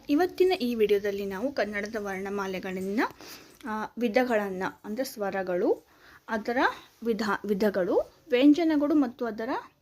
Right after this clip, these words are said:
ವಿಧಗಳು, ಆ, ಯೋಗವಾಹಗಳು, ಅದರ ವಿಧಗಳು,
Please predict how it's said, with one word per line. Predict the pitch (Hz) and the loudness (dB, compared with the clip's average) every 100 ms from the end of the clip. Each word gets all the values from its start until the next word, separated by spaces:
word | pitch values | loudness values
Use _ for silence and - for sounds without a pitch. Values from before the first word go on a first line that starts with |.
| - | -14
ವಿಧಗಳು, | 214 190 190 170 190 359 - _ - - - - | -10 -8 -6 -6 -4 -4 -6 _ -20 -20 -20 -8
ಆ, | 254 | -2
ಯೋಗವಾಹಗಳು, | 254 247 277 294 285 269 254 247 262 415 | 2 4 4 4 4 2 0 -2 0 -2
ಅದರ | - - 220 214 233 453 - - 262 | -4 -10 -10 -6 -4 -4 -8 -14 -10
ವಿಧಗಳು, | 196 202 196 185 302 523 | -6 -4 -2 0 2 0